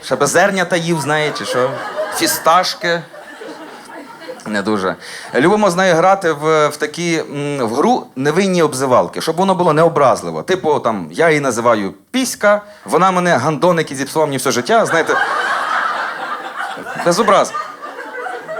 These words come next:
І якось в процесі я їй кажу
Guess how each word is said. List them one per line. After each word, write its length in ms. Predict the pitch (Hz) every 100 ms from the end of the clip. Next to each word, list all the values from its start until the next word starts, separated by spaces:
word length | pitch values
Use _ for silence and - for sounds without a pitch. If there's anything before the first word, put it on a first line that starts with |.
| - - - - - -
І 60 | -
якось 280 | - 247 -
в 40 |
процесі 600 | 208 196 233 254 - 180
я 220 | 180 202
їй 240 | 196 180 175
кажу 420 | 170 139 139